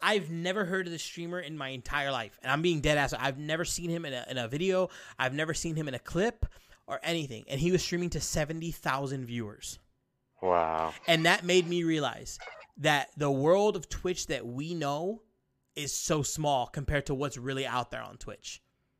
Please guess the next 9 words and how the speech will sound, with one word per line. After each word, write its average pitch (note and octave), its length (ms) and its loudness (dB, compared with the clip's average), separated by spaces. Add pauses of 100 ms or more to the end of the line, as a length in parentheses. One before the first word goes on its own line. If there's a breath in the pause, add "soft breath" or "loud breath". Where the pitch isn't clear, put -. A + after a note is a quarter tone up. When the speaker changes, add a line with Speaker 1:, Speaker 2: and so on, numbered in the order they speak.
(300)
Speaker 2:
Yeah, G#2+ 260 8
we're B2+ 180 8
just C3 200 4
kinda A#2 220 4
following G#2+ 420 6
the F#2 80 0
mainstream F#2 560 -2
guys. F#2+ 320 2
Speaker 1:
Yeah. B2 280 2